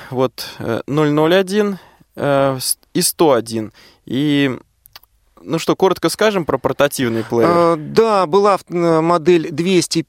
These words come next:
Speaker 2: первый, а, значит, это полный аналог сто первого эс аппарата, только карманная версия.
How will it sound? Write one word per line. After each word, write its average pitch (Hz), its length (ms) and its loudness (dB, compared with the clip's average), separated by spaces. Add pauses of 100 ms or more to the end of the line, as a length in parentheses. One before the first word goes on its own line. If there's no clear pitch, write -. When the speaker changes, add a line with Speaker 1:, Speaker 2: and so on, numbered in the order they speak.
Speaker 2:
первый, 175 680 2
а, 175 360 2
значит, 160 420 -8
это 180 420 0 (180)
полный 196 540 2
аналог 160 640 0
сто - 300 -4
первого 156 540 0
эс 147 260 -2
аппарата, 147 640 0 (280)
только 208 280 0
карманная 151 580 0
версия. 123 540 -2